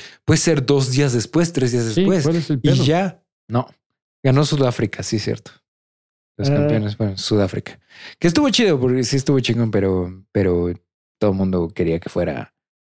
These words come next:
Speaker 1: este, Nueva
Speaker 2: ¿A quién
Speaker 1: Zelanda.
Speaker 2: le, a quién le ganaron?
Speaker 1: A Inglaterra.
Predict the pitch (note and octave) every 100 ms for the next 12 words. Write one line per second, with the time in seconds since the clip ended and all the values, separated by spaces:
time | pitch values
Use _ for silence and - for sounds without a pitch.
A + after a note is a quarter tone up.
0 | _ - G2 - F2+ F#2 A2+ B2 B2+ B2+
1 | A#2+ B2+ A#2+ G#2+ A2 A2 - _ _ _
2 | _ - G2+ G#2 G#2 G#2 G#2 A2 A2 -